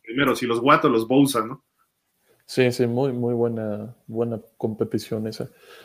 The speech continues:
Speaker 2: Lobo Feroz, ¿en cuánto anda un casco de los forty-niners? No tengo idea.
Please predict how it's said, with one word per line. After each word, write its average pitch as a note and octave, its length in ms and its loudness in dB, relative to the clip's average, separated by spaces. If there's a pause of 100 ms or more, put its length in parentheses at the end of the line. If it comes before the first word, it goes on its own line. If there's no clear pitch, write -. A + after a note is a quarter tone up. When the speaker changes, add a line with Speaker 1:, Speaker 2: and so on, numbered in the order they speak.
(140)
Speaker 2:
Lobo D#3 240 10
Feroz, D3+ 420 8
¿en B2+ 140 -8
cuánto D3+ 340 -4
anda D3 160 -6
un C3+ 80 -10
casco C3+ 320 -4
de A2+ 60 -4
los G#2 180 -8
forty-niners? B2 640 -4
No A#2+ 260 0
tengo G#2+ 360 -2
idea. - 320 -4